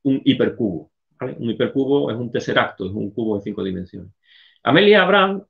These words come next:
la, la, la científica que la acompaña, se lo explica cuando tienen el accidente en la, en el planeta de Miller.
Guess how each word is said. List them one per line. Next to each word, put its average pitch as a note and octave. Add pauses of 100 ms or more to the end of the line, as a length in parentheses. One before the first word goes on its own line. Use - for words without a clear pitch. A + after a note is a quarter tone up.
(100)
la, G2
la, G2 (120)
la F#2
científica D3
que C#3+
la D3
acompaña, D3+
se -
lo G2+
explica D#3
cuando A2
tienen B2+
el C3
accidente C3+
en F2
la, E2
en F#2
el F2
planeta A2
de D3
Miller. D3+